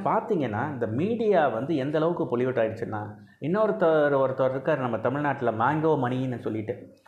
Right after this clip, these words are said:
அவர் வந்து பார்த்தீங்கன்னா, அவர் பேசுறத பேச்ச பொ-, கொஞ்சம் நெஞ்சம் இருக்காது, இங்க சுத்தி அங்க சுத்தி அப்படியே மீடியால வந்து அவர் பேசக்கூடியது நடுநிலையா பேசுற மாதிரி கொண்டு போய் அப்படியே இப்படி கையை வைப்பாரு,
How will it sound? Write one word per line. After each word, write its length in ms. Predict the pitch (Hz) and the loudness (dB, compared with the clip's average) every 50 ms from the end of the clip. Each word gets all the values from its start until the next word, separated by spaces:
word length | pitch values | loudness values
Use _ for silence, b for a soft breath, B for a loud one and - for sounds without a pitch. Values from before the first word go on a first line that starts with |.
| B B | B B
அவர் 420 | - 104 117 143 175 202 247 233 214 | -2 0 0 0 2 2 2 2 4
வந்து 240 | 196 185 185 190 | 2 2 2 2
பார்த்தீங்கன்னா, 360 | 180 165 160 151 135 151 151 160 | 4 4 2 2 2 -2 -2 0
அவர் 260 | 170 151 139 - 135 | 2 2 2 2 2
பேசுறத 440 | 135 143 - - - 175 165 156 143 | 0 0 2 2 0 0 2 0 0
பேச்ச 340 | 147 - 147 147 143 170 156 | 0 -2 -4 -2 0 -2 -2
பொ-, 280 | - - - 113 107 | -2 -6 -10 -12 -8
கொஞ்சம் 300 | - 123 151 165 170 185 | -8 -6 -6 -2 0 0
நெஞ்சம் 240 | 180 175 180 175 185 | 2 2 2 4 2
இருக்காது, 400 | 180 147 - 143 139 139 160 156 | 2 2 2 2 2 2 2 0
இங்க 240 | 143 147 165 170 180 | 0 0 0 0 0
சுத்தி 280 | 170 190 175 - 185 170 | 0 -2 -2 0 0 0
அங்க 240 | 151 147 147 151 | 0 0 -2 -2
சுத்தி 260 | 147 - 156 - 202 175 | -2 -4 -8 -4 -4 -2
அப்படியே 640 | 139 123 123 - - 180 180 185 185 185 190 202 220 | -2 -4 -6 -4 -2 0 2 4 4 4 4 4 2
மீடியால 880 | 196 160 151 151 160 175 185 180 180 175 175 170 165 165 160 151 135 | 2 0 0 2 2 2 2 4 4 4 6 4 4 4 2 2 2
வந்து 220 | 135 143 165 180 | 2 2 2 4
அவர் 200 | 170 160 151 - | 4 4 4 2
பேசக்கூடியது 840 | - 135 151 - - 175 - 160 139 135 127 117 117 143 190 196 - - B B B B B B B | 0 -2 -2 0 -2 -4 -2 -2 -2 -2 -2 0 -2 -2 -2 -4 -10 -14 B B B B B B B
நடுநிலையா 540 | 120 120 131 151 160 165 165 170 175 185 202 | -2 0 2 2 2 2 2 4 4 4 2
பேசுற 340 | 185 170 147 139 151 143 143 | 2 0 0 0 0 -2 0
மாதிரி 580 | 151 160 175 190 202 226 240 254 269 262 262 | 0 0 2 2 2 2 2 2 4 2 2
கொண்டு 260 | - 170 160 160 165 147 | 2 0 0 0 0 0
போய் 380 | 147 160 196 220 - - - - B B B B B | 0 0 -2 -2 -6 -12 -18 -20 B B B B B
அப்படியே 280 | - 123 - 160 175 | -6 -2 2 2 4
இப்படி 180 | 185 185 151 147 | 4 4 2 0
கையை 420 | - 139 151 160 170 175 190 185 | 0 2 2 4 4 4 4 4
வைப்பாரு, 480 | 180 165 - 170 165 170 180 190 190 | 2 4 4 4 4 4 2 0 -2